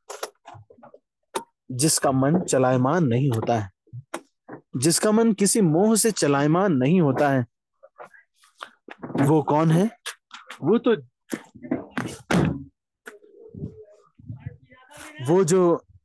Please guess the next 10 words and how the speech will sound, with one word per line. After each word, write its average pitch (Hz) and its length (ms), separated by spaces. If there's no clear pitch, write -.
जिसका 180 360
मन 185 260
किसी 233 260
भी 202 100
मोह 170 280
से 156 240
चलायमान 151 540
नहीं 156 240
होता 135 260
है, 160 200